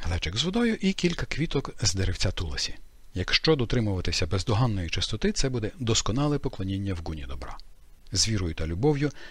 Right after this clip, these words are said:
піднось вісім ніжних квіток туласі, кожна з двома листками, по одному з кожного боку квітки. Давши поради щодо того, як треба поклонятися Говардана Шілі,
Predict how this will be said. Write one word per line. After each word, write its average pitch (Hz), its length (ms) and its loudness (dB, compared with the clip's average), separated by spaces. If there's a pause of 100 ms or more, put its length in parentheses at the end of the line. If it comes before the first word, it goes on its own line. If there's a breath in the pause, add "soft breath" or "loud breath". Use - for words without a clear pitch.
(160 loud breath)
піднось 143 580 2
вісім 123 420 2
ніжних 104 380 0
квіток - 360 -6
туласі, 202 460 0 (340)
кожна 98 340 0
з 80 40 -6
двома 80 200 -6
листками, 131 520 0 (400 loud breath)
по 92 120 -2
одному 120 320 -2
з - 80 -2
кожного 98 400 -2
боку 82 260 -4
квітки. - 380 -8 (840)
Давши 104 320 4
поради 165 420 2
щодо 151 260 -4
того, 147 440 2
як 95 300 -2
треба 101 240 -2
поклонятися 98 640 -2
Говардана 87 440 -4
Шілі, 151 320 2